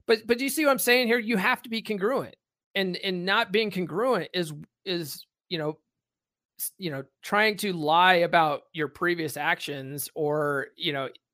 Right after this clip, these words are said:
explaining away your previous actions. It's like, no one can trust you. Like, I don't trust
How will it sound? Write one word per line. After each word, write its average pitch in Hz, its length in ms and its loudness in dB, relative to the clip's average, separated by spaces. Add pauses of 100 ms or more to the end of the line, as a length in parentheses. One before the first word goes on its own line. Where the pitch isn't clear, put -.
explaining 165 760 -2
away 165 200 4
your 175 140 4
previous 147 420 -4
actions. 160 420 -4
It's 160 160 -4
like, 170 160 0
no 208 200 0
one 302 160 2
can 180 120 0
trust 135 320 -4
you. 113 160 -8
Like, 156 200 -2
I 262 160 10
don't 339 200 6
trust - 560 4